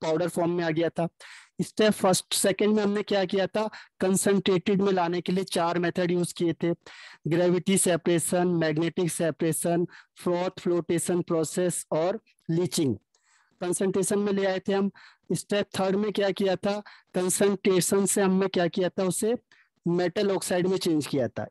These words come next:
इसके लिए हमने दो मेथड यूज़ किए थे, एक है कैल्सिनेशन और दूसरा था रोस्टिंग। ठीक है, आर ओ ए एस टी आई एन जी, रोस्टिंग। अब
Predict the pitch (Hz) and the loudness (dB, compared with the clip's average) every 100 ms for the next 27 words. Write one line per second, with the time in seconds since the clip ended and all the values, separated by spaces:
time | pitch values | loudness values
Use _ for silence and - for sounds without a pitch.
0 | - 147 - 202 208 196 190 202 143 170 | -4 -4 0 0 2 2 0 -2 -2 -2
1 | 185 180 170 185 180 180 - 175 160 185 | 0 -2 -2 0 0 -2 -2 -4 0 -2
2 | 190 _ - _ - 180 - 196 202 - | -2 _ -20 _ -2 -2 0 -2 -2 -6
3 | _ 190 175 170 208 190 180 196 202 208 | _ 0 0 2 2 2 2 0 0 -2
4 | _ _ _ _ 165 170 151 175 - 202 | _ _ _ _ -6 -6 -2 -2 0 0
5 | 190 196 202 208 _ _ 165 165 - - | 2 2 0 0 _ _ 0 0 -2 -2
6 | 139 98 _ _ _ _ _ - 202 185 | -2 -2 _ _ _ _ _ -4 -4 0
7 | 123 _ _ _ _ _ _ _ _ _ | -4 _ _ _ _ _ _ _ _ _
8 | _ _ _ _ _ _ _ _ _ _ | _ _ _ _ _ _ _ _ _ _
9 | - _ _ _ _ _ _ 151 143 151 | -20 _ _ _ _ _ _ -2 0 0
10 | - 156 151 160 - 151 160 - 139 160 | -2 -2 0 0 0 0 0 0 -2 -2
11 | - 180 156 127 110 101 131 135 123 - | -4 -2 0 2 0 -2 -4 -2 -2 -6
12 | 101 - - - - 190 214 | -12 -12 -20 -20 -8 -4 -4